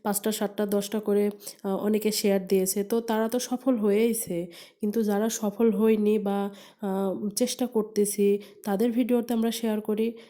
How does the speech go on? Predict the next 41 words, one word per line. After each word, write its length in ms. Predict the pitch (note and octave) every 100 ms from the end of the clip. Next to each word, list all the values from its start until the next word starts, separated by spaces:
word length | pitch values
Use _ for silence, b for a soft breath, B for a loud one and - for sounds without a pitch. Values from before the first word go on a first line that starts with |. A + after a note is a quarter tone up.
| B
তাহলে 320 | A3 A3+ A3+
তাদের 340 | A3 G#3+ G#3+ A3
উপকার 360 | A3 A3 G#3+
হবে, 320 | G#3 G3+ G#3
তারা 280 | G#3 G#3 G#3
একটু 400 | G#3 G3+ G#3+ G#3 G#3 B
সামনের 420 | - G#3 G3 G3+
দিকে 180 | G3+ G#3+
এগুতে 400 | G#3 G#3+ G3+ G#3
পারবে, 580 | G3+ G3 G3 G3+ G3+ G3+ B B
এটাই 300 | B3 C4+ B3+
তো। 320 | - F3 F3+ F#3 _ -
কিন্তু 360 | C#4+ B3 G#3
আমরা 280 | G3 A3+ B3
তা 180 | B3 G#3+
না 120 | A3+
করে 320 | A3+ B3 D4 D4+ B -
তেলি 220 | C4+ C4
মাথাতেই 420 | B3 A3+ A3+ C4+
তেল 220 | C4+ A#3 G3+
দিতে 240 | F#3+ F#3
যাচ্ছি, 320 | F#3 F3 G#3
তাহলে 300 | G#3 A#3+ C4
লাভ 160 | B3 A#3 -
কী 100 | A3+
হলো? 320 | A#3 A3+ C4 - _ _ B B - G3+
যাদের 380 | F3+ G3+ F#3+ B3
একটু 200 | B3+ C#4
সমস্যা, 440 | A#3 G#3 A3 G#3
তাদের 320 | F#3+ F#3 G3
দিকে 260 | F#3+ A3 C4
আমরা 200 | B3+ B3+
একটু 160 | B3+ B3+
ফিরে 260 | B3+ A#3+
তাকাই। 340 | A#3 A3 A#3 A3+
যারা 240 | G#3 G#3
ছোট 240 | G#3 G#3+
ছোট 220 | G#3 G#3 G#3
ইউজার, 380 | G3+ G3 G#3
যারা 240 | F#3+ G3 G3+
কেবল 300 | G3+ G3